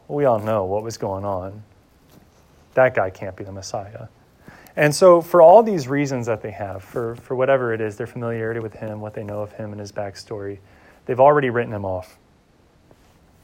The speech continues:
Um, the problem with when we do this today, when we go ahead and write Jesus off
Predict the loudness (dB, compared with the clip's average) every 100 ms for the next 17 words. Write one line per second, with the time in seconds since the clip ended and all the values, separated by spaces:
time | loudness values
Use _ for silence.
0 | _ _ _ _ _ _ _ -20 -20 _
1 | _ _ _ _ _ -16 0 2 2 0
2 | 0 0 4 6 8 6 0 -2 -2 -2
3 | -4 -4 -4 -4 -4 -4 -10 -10 -8 -4
4 | -4 -6 -12 -10 -6 -4 0 2 4 2
5 | 0 -2 -2 -8 -10 -6 -6 -8 -6 2
6 | 2 2 -12 -10 -8 -6 -8 -8 -4 0
7 | 0 -2 -16 -20